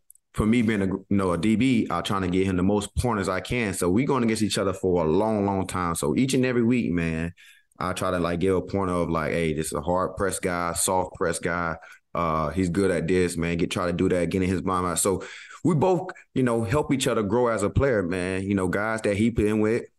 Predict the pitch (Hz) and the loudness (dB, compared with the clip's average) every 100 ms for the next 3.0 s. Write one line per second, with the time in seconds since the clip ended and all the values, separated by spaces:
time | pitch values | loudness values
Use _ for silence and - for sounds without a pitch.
0 | - 107 101 110 120 165 123 156 208 123 | -2 0 0 0 0 0 2 2 2 0
1 | 120 117 147 135 123 117 117 131 131 147 | 0 -2 -2 0 0 0 2 0 2 0
2 | 135 98 101 104 170 156 - - 101 - | 0 0 0 0 2 0 -2 -2 -4 -4